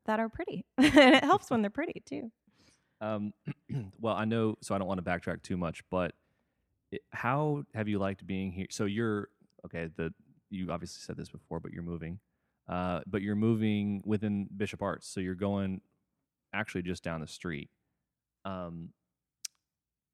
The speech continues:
Speaker 2: there's a big, it's like a big community in Bishop Arts. Like, I mean, a little plug here. You are the, the number one vendor on their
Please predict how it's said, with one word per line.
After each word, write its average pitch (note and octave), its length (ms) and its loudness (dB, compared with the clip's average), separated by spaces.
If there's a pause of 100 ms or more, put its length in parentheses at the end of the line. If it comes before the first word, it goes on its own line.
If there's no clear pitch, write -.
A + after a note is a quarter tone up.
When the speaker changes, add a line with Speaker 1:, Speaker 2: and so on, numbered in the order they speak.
(360)
Speaker 2:
there's A2 220 2
a G#2+ 60 4
big, G#2 340 0 (100)
it's - 140 -8
like A#2 120 -2
a G#2+ 40 -2
big G2 160 0
community E2+ 540 -6
in F2 100 -6
Bishop D#2+ 300 -8
Arts. - 480 -10
Like, D#2+ 360 -8 (680)
I F#2 60 -8
mean, E2 200 -8
a F2+ 100 -6
little F2+ 220 -4
plug F2 280 -4
here. E2 120 -8
You F2+ 260 -4
are F#2 100 -2
the, F2 240 -6 (320)
the G2 120 -6
number G2 320 0
one F2+ 260 0
vendor E2+ 380 -4
on D#2+ 220 -6
their D#2 380 -6